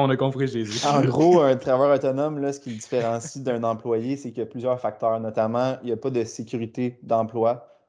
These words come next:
Speaker 2: Donc, le, le, le travail ou le fruit de son effort provient de lui. Euh, il y a plusieurs clients. Donc, son, son client ne provient pas uniquement de, exemple, une source. Il va avoir, euh, un contrat par-ci, un client par-là.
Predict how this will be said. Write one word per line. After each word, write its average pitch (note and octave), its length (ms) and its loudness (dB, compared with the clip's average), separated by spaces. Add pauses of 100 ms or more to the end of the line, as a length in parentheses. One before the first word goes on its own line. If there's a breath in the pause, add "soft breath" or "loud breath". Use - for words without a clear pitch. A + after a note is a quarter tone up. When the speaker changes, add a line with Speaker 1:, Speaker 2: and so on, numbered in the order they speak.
Speaker 2:
Donc, A2 340 -2 (460)
le, B2 420 -4
le, A#2 140 -2
le A2+ 160 0
travail A#2+ 400 4
ou C#3 40 4
le D3+ 120 4
fruit C#3+ 200 -6
de C3+ 60 -12
son A#2+ 120 -6
effort B2 320 -2
provient A2+ 380 -2
de A2 120 -2
lui. G#2 440 -4 (300 soft breath)
Euh, G#2+ 320 2
il A2+ 80 -6
y A#2+ 60 6
a - 20 0
plusieurs C3+ 400 0
clients. A#2+ 280 -4 (160)
Donc, A2 200 -4
son, A2+ 260 -2
son A#2 200 -6
client B2+ 260 -4
ne C#3 80 0
provient A#2 380 -2
pas C#3 180 2
uniquement C3+ 560 -2 (300 loud breath)
de, A#2+ 400 2
exemple, B2 480 -2
une B2+ 100 0
source. - 580 -6
Il A#2+ 120 -6
va A2+ 120 4
avoir, A#2 360 4
euh, A2 260 0
un A#2+ 100 -6
contrat A#2+ 300 -8
par-ci, B2+ 440 -6
un A2+ 100 -2
client A2+ 240 -4
par-là. A2 420 0